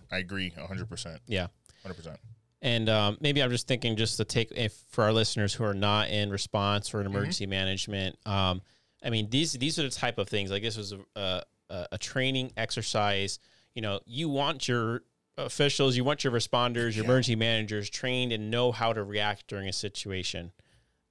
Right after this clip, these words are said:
Speaker 2: Um, the value, maybe, and maybe, Nat, you could just speak to this with our just everyday people, you know, that are listening to our podcast,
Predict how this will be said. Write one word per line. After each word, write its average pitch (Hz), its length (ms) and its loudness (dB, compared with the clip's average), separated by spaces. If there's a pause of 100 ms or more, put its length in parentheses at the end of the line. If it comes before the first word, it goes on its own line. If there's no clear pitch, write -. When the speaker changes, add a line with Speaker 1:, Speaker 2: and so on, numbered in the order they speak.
(240)
Speaker 2:
Um, 98 360 0
the 113 140 -12
value, 123 640 -2 (480)
maybe, 139 380 -2
and 120 80 0
maybe, 123 340 0 (100)
Nat, 113 280 0
you 113 120 -2
could 104 120 -14
just 98 100 -2
speak 107 220 -4
to 107 100 -6
this 101 300 0 (880)
with 117 240 -2
our 123 320 4
just 110 300 -4 (140)
everyday 113 420 0
people, 98 520 -6 (1600)
you 120 100 0
know, 113 320 4
that 107 120 4
are 101 100 4
listening 107 380 -2
to - 100 -4
our 104 80 -2
podcast, 101 600 -2